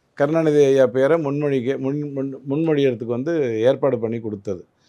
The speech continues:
இந்த ஒரு தவறுனால நீங்க, நீங்க சமூக நீதி பேசுறீங்க அப்படின்னு சொன்னா, பிறப்புக்கும் எல்லா உயிருக்கும் தானே?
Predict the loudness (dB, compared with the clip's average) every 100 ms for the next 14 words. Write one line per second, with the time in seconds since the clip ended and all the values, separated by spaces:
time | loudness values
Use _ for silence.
0 | _ _ 0 4 6 8 6 4 4 4
1 | 4 2 0 0 -2 -2 -6 -6 -8 -8
2 | -2 -2 -2 -4 -2 -2 0 0 -2 0
3 | -2 0 -2 0 -2 -2 -6 -6 -10 -6
4 | -4 -6 -8 _ _ _ _ 4 4 2
5 | 2 0 2 2 2 -2 -4 -6 -6